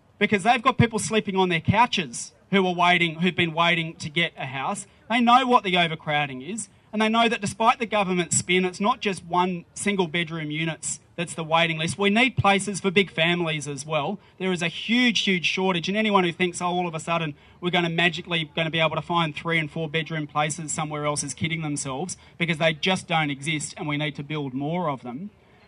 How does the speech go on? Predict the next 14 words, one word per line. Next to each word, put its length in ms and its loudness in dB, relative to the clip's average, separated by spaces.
But 80 2
we 80 4
need 140 4
to 80 -6
be 120 0
sending 300 0
a 40 -2
very, 320 4
very 240 2
clear 500 -2
message 720 -4
to 340 2
the 100 0
government 540 -2